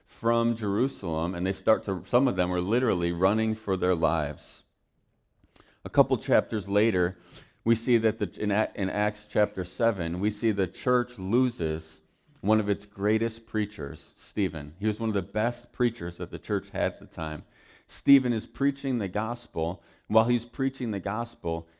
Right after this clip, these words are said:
he actually gets stoned to death for that message. The message that he preached was a good message, and it was compelling, but those who heard it picked up stones and began to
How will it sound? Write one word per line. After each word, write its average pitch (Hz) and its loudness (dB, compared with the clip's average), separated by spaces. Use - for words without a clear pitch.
he 113 0
actually 107 0
gets 95 -4
stoned 101 -4
to 90 -8
death 78 -6
for 95 0
that 85 -2
message. 85 -6
The 101 -2
message 131 2
that 120 0
he 113 0
preached 139 -2
was 104 -4
a 98 -2
good 123 2
message, 104 -2
and 101 -6
it 104 -2
was 98 -4
compelling, 101 -2
but 107 0
those 123 4
who 113 0
heard 123 -2
it 80 -2
picked - -4
up 104 2
stones 107 -6
and 90 -6
began 90 -4
to 85 0